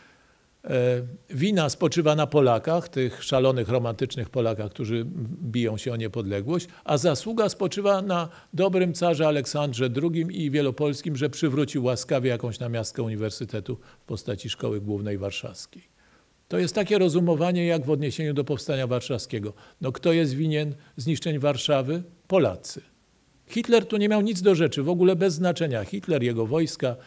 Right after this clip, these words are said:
Himmler, to powstańcy są winni zniszczeniu Warszawy. To jest ten sposób rozumowania. E,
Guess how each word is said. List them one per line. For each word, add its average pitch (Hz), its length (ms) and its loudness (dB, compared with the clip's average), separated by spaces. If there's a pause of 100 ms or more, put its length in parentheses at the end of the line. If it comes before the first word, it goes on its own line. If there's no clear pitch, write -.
(140)
Himmler, 139 560 0 (540)
to 196 200 2
powstańcy 185 640 0
są 117 220 -4
winni 110 300 -2
zniszczeniu 104 460 -4
Warszawy. 98 600 -8
To 156 120 -4
jest 175 200 -2
ten 208 120 0
sposób 180 360 0
rozumowania. 131 760 0 (2250)
E, - 40 -6